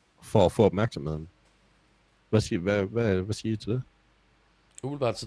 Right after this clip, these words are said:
Speaker 2: jeg tror i hvert fald, at det er mere en konkurrence, der handler det om en spejling. De ser, hvordan de andre børn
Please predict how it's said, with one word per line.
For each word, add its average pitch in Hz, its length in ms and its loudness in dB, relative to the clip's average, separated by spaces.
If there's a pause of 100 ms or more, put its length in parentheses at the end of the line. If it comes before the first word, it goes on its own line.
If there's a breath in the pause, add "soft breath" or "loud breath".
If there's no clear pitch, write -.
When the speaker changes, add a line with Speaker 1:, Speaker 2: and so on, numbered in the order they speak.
(140)
Speaker 2:
jeg 127 120 -2
tror 165 220 -2
i 117 40 0
hvert 110 160 0
fald, 113 180 -4
at 101 160 -8
det 113 120 -4
er 101 100 -6
mere 131 420 0
en 107 120 -4
konkurrence, 107 600 -4
der 110 60 -2
handler 117 240 -2
det 110 120 -2
om 101 200 -4
en 92 260 -8
spejling. 117 540 -2 (380 loud breath)
De 120 60 -10
ser, 135 240 0
hvordan 104 260 -2
de 104 140 -2
andre 107 200 -2
børn 98 320 -2